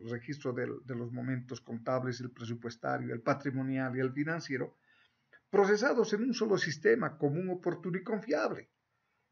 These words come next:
que debe constituirse en destino de los ingresos y el origen de la información financiera y que va a generar información útil, oportuna y confiable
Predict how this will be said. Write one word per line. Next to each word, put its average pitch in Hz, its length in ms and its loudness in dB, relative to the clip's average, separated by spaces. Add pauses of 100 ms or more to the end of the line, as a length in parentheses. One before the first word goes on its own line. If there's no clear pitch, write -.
(360)
que - 100 -8
debe 135 240 2
constituirse 180 880 2
en 127 120 2
destino 147 560 -2
de 147 140 -6
los 120 200 -8
ingresos 147 580 -6
y 143 80 2
el 151 120 10
origen 190 420 2 (160)
de 131 160 -2
la 135 60 -2
información 131 600 -2
financiera 156 640 -2 (480)
y 143 100 -10
que 156 100 6
va 147 120 10
a 147 40 4
generar 143 420 2
información 131 680 0
útil, 139 520 -4
oportuna 131 560 -2
y 143 60 -2
confiable 143 560 0